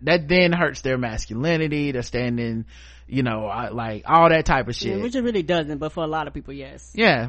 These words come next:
Speaker 1: but it's 'cause it's not really about that woman being happy and everyone being happy. It's really
Speaker 2: Correct.
Speaker 1: about what, what's best for me. Uh, Green Eye Bandit says, "Does it count as an open relationship if the other person finds out after the fact asking for an ex?"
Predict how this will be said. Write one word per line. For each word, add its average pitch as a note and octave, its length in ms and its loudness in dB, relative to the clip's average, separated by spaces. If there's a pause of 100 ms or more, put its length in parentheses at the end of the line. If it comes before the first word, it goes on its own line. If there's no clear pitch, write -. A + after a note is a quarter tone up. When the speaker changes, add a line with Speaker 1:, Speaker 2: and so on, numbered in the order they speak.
Speaker 1:
but C#3+ 340 2
it's D#3+ 120 2
'cause D#3 180 4
it's D#3+ 100 -2
not E3+ 180 6
really D3+ 220 4
about C3+ 360 2
that B2+ 180 -4
woman B2+ 260 0
being A#2+ 240 -2
happy B2+ 440 -2
and A2 80 -4
everyone A#2+ 340 -2
being A2 180 -2
happy. A2 320 -6
It's A2+ 120 -8
really B2+ 200 -2
Speaker 2:
Correct. E3 480 0
Speaker 1:
about A#2+ 100 -6
what, A2 220 -6
what's B2+ 220 -4
best B2 200 -2
for G2+ 100 -10
me. G#2 320 -6 (680)
Uh, D3 400 10
Green G#3 260 2
Eye G#3 220 8
Bandit F3+ 400 2
says, D#3 340 4
"Does D3+ 220 0
it F3 100 0
count F#3+ 360 6
as D3+ 180 0
an C3+ 80 0
open D#3+ 160 2
relationship D#3 400 0
if B2+ 60 -6
the B2 100 -2
other D#3 160 0
person D3 280 0
finds C#3+ 360 2
out C#3 160 4
after C3+ 240 -4
the C#3 80 -6
fact C#3+ 280 0
asking B2+ 300 -6
for A#2+ 220 -4
an - 80 -8
ex?" - 440 -10